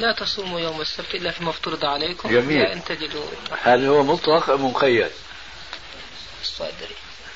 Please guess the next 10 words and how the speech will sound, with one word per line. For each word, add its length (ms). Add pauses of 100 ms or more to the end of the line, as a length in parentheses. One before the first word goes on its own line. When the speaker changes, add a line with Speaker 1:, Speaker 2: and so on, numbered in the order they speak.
(100)
Speaker 2:
ها؟ 200 (380)
Speaker 1:
لست 180
أدري. 340 (680)
Speaker 2:
كيف 220
ما 100 (100)
تدري؟ 300 (3750)
Speaker 1:
"لا 120
فيما 220
افترض 360
عليكم". 380